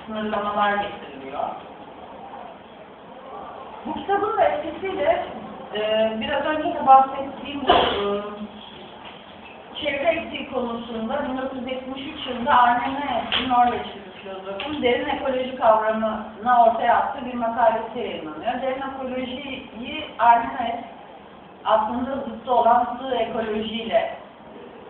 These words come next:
çaprazlayarak anlatıyor. Ve tabii çevre bilincinin oluşumu-, oluşumunda insan kaynaklı felaketlerin de çok önemli yeri var. Tabii hepimizin bildiği, hatta iki gün önce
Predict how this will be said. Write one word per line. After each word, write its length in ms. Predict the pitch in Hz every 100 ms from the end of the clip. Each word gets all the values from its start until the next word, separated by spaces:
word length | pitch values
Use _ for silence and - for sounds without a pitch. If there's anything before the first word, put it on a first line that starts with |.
| - - - -
çaprazlayarak 880 | - 220 226 226 220 220 226 220 -
anlatıyor. 680 | - - - - - - - - - - - - -
Ve 120 | 330
tabii 220 | 381 370 - - - -
çevre 320 | 294 302 370
bilincinin 480 | 302 302 302 262 277
oluşumu-, 560 | 277 277 277 285 294 285 -
oluşumunda 720 | 208 247 254 269 277 285 320 240
insan 540 | 240 254 - 311 -
kaynaklı 460 | 285 262 247 254 302
felaketlerin 720 | 285 262 262 269 262 269 262
de 100 | 208
çok 140 | 196
önemli 380 | 185 170 170 165
yeri 180 | 165 165
var. 200 | 190 247
Tabii 340 | 247 226 214 233
hepimizin 440 | 240 220 220 220
bildiği, 460 | 220 214 202 208 214
hatta 420 | 196 208 202 -
iki 280 | 208 208 196
gün 60 |
önce 640 | 185 185 185 196 202 202